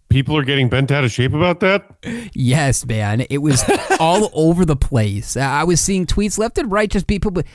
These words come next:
Speaker 2: Bulls fans specifically, just, like, angry that they didn't. <laughs> David Kaplan had a tweet, too. He was angry this morning, even,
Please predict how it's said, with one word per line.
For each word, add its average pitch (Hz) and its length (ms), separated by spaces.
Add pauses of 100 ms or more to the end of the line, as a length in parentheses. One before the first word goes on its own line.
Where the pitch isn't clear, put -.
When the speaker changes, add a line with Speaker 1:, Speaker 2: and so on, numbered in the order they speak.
(100)
Speaker 2:
Bulls 165 300
fans 339 220
specifically, - 540
just, 139 160
like, 143 180
angry 180 440
that 156 340
they 147 180
didn't. 151 480
<laughs> - 40
David 147 340
Kaplan 160 360
had 131 120
a 117 60
tweet, 123 300
too. 135 160
He 147 200
was 175 180
angry 123 360
this 123 200
morning, 160 480
even, 98 380